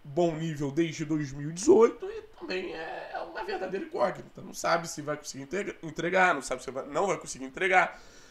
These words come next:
Então a gente tá falando de, de jogadores com histórias diferentes, jogadores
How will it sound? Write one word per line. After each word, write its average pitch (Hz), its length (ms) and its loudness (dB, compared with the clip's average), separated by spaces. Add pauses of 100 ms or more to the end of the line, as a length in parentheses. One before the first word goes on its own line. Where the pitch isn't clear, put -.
(120)
Então 214 180 -2
a 214 60 0
gente 208 160 -6
tá 202 120 2
falando 190 520 -2
de, 214 400 -6
de 190 120 -4
jogadores 165 500 0
com 196 140 -10
histórias 226 420 -2
diferentes, 190 640 -8
jogadores 170 680 -6